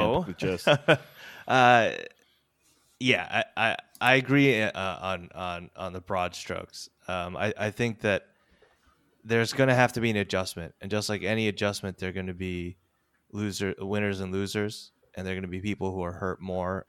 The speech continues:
Speaker 2: uh, and, and those that are hurt less. Um,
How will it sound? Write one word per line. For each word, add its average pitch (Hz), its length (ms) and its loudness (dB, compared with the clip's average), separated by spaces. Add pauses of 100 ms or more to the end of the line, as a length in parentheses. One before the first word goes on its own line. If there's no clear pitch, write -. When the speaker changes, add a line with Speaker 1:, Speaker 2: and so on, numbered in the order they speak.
(100)
Speaker 2:
uh, 71 180 -8
and, 82 260 -14
and 90 200 -12
those 90 200 -8
that 85 100 -10
are 87 80 -14
hurt 92 240 -12
less. 92 360 -6 (760)
Um, 92 520 -4